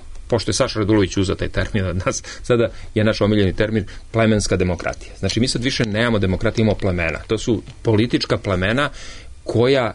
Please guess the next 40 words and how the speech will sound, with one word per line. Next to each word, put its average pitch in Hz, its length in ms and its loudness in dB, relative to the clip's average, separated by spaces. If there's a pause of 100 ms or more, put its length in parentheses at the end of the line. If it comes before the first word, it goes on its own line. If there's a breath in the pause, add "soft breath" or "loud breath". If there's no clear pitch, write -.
čiji 104 340 -2
zakoni, 107 580 0
unutarnji 123 480 2
zakoni 98 420 0
nadjačavaju 104 840 2
zakone 104 380 2
društva. 90 300 -2
I 85 40 0
to 131 80 0
je 127 40 2
ono 131 100 2
što - 140 -2
ne 110 80 4
valja, 120 180 4
što 110 160 0
ljudi 117 220 4
prepoznaju 123 640 2 (320 loud breath)
i 110 60 2
uperuju 127 680 2
prst - 340 -4
prema 117 220 2
tim 123 320 2 (440 loud breath)
političkim 120 480 2
plemenima 120 400 2
i 113 60 2
kažnjavaju 107 540 2
ih 98 120 -4
na 98 80 0
različite 98 500 2
načine. - 420 -2 (520 loud breath)
To 156 120 4
je 151 100 2
ono 151 120 2
što - 180 0
mi 135 100 2
trebamo 127 260 2
da 104 60 -2
promenimo 113 400 2
sa 113 180 0
ovim, 113 280 2